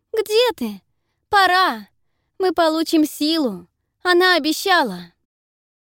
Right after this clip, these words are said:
Они бегут к краю утеса. Внизу бушуют морские волны. Девушки останавливаются. Их фигуры вырисовываются на фоне осеннего неба. Они похожи на внезапно ожившие греческие статуи.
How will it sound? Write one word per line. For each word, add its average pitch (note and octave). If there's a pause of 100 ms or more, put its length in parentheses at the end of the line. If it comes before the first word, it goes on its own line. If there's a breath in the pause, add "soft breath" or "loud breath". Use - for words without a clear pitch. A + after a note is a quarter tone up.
(300)
Они D#4
бегут A3
к -
краю F#3
утеса. F3 (360)
Внизу B3
бушуют F#3+
морские D#3+
волны. D#3+ (720)
Девушки C#4
останавливаются. F#3 (380)
Их E4
фигуры A#3+
вырисовываются F3
на D#3
фоне G3+
осеннего E3+
неба. E3+ (880)
Они D#4
похожи A#3+
на G3
внезапно F3+
ожившие E3
греческие D#3
статуи. D#3+